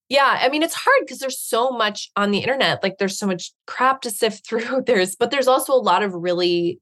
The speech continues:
great reporting. So that's what I try to do. I try to curate that information for, you know, I have a lot of parents on my list. I have a lot of policymakers, right? I have people who work at F D A and U S D A and the White House and Capitol Hill, and, like,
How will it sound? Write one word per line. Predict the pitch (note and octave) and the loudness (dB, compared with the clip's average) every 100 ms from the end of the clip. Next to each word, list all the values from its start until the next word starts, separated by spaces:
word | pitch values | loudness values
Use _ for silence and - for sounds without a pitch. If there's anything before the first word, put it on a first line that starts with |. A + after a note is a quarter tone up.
| - | -12
great | F#3 E3+ F#3 F#3+ - | -6 0 2 2 -2
reporting. | F3 - A#3+ A3+ G#3 G3 F#3 - _ _ _ - | -8 0 2 4 2 0 -4 -8 _ _ _ -2
So | D4 | 2
that's | C4+ - | 2 2
what | D4 | 0
I | A3 | 0
try | A3 | -2
to | F3 | -2
do. | E3+ | -2
I | C#3+ | -4
try | - G#3 | -2 -2
to | G3+ | -4
curate | - G3+ F3+ E3+ E3+ | -4 0 2 2 2
that | F3 - | 0 0
information | F3+ F3+ E3 E3 - - E3+ | -4 -6 -6 -6 -4 -6 -6
for, | - F3 E3+ F3 E3+ _ | -2 2 2 2 -2 _
you | C4 | -2
know, | B3+ | 0
I | |
have | C#4+ | 2
a | |
lot | B3 D3+ G#3+ | 2 2 2
of | |
parents | A3 A3+ A3 A3+ | -2 -4 -2 -2
on | A3+ | 0
my | A3+ | 0
list. | A3 A#3 - | 2 0 0
I | - | -2
have | A3 | 2
a | |
lot | G#3+ | 2
of | A3 | 2
policymakers, | - G3 C#4+ F#3+ - - - - - | 2 0 0 -6 -8 -8 -8 -8 -2
right? | E3+ G#3 | -2 0
I | F#3+ | -2
have | G3 | -2
people | G3 G3 | 0 0
who | |
work | E3+ F#3 G3+ | 2 2 2
at | G3+ | 0
F | G3 | 0
D | F#3+ F3+ | 0 0
A | F3+ | 0
and | F3 | 0
U | |
S | F#3 F3+ - | -2 -4 -2
D | E3 | 2
A | F3+ | 2
and | F3+ | 0
the | D3+ | 0
White | E3+ G#3 | 2 2
House | G3 F#3+ G3 - | 2 0 -2 -8
and | D#3 - - | -12 -14 -4
Capitol | G#3 G3+ E3+ | -2 0 0
Hill, | G3 G3 G3+ G3+ | 2 4 4 2
and, | E3+ | 0
like, | E3+ | -4